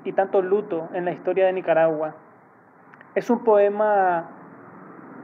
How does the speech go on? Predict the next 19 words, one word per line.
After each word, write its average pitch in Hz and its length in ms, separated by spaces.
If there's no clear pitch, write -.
eh, 185 500
en 208 140
contra 202 420
de 190 100
la 190 80
intolerancia, 190 1000
en 175 120
contra 196 380
de 185 100
los 175 160
retrógrados, 196 880
contra, 180 840
contra 190 300
aquella 208 240
señora 202 760
que 185 160
cree 202 260
que 202 180
hay, 185 180